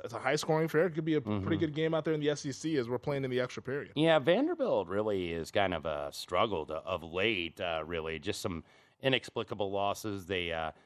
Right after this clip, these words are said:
Speaker 2: they lose at home to Grambling, uh, did get beat by N C State. So this was a team, I think, you know, that a lot of people are thinking was gonna improve under Jerry Stackhouse, you know, and seven and six right now. South Carolina not expected to be great. Lamont Paris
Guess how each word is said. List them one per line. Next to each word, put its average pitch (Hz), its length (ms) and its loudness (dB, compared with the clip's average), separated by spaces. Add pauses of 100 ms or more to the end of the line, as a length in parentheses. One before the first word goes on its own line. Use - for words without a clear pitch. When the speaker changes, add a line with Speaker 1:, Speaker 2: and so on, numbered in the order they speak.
(140)
Speaker 2:
they 92 140 -4
lose 131 280 0
at - 100 -8
home 117 320 -2
to 85 60 -6
Grambling, 95 800 0
uh, 85 220 0
did 87 260 -6
get 92 180 -4
beat 87 180 -8
by 82 180 -4
N 87 180 -4
C 85 220 -10
State. 87 420 -6
So 92 260 -2 (280)
this 147 160 0
was 208 160 4
a 147 60 -4
team, 139 340 -2
I 110 80 4
think, 120 300 0
you 117 160 2
know, 104 260 4
that 101 160 -2 (380)
a 110 80 -6
lot 120 200 2
of 117 60 -4
people 110 240 -4
are 107 60 -2
thinking 107 260 -4
was 98 140 -6
gonna 104 200 -4
improve 101 440 -2
under 95 200 -4
Jerry 92 280 -6
Stackhouse, 101 880 -2 (480)
you 110 80 -2
know, 101 220 2
and 90 140 -2
seven 117 340 2
and 92 120 -4
six 104 280 -4
right 92 160 2
now. 92 160 2
South 127 300 2
Carolina 101 580 0
not 95 280 -4
expected - 760 -4
to 90 60 -8
be 87 160 -6
great. 90 420 -2
Lamont 92 340 0
Paris 104 540 0